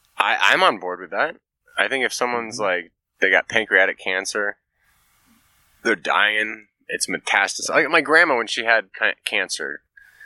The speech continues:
Speaker 1: it was all over her fucking body, man. And that's basically what giving them a bunch of morphine is at the end of their life, like, to make them comfortable. It's gonna kill your respiratory system.
Speaker 2: Yeah.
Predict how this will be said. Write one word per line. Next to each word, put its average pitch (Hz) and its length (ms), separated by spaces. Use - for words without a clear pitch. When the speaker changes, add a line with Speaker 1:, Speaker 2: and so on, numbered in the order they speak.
Speaker 1:
it 170 60
was 175 120
all 170 240
over 160 220
her 143 80
fucking 113 280
body, 80 300
man. 95 300
And 139 120
that's 170 140
basically 165 400
what 123 180
giving 117 160
them 107 100
a 104 120
bunch 92 360
of 95 60
morphine 95 440
is 87 160
at 92 100
the 73 80
end 92 120
of 85 60
their 78 100
life, 117 320
like, 90 140
to 98 80
make 92 160
them 82 80
comfortable. 104 640
It's - 120
gonna 113 140
kill - 200
your 90 120
respiratory 90 540
system. 107 500
Speaker 2:
Yeah. 98 120